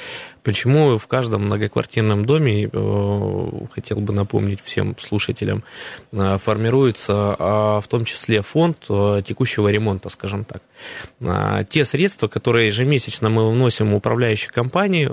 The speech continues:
в виде платы за жилое помещение,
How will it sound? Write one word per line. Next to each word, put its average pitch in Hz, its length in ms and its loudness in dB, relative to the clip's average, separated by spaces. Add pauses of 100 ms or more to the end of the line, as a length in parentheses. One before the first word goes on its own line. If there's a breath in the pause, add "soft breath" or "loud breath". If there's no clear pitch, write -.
в 113 300 2
виде 113 260 0
платы 120 360 0
за 110 340 0
жилое 113 360 0
помещение, 104 720 0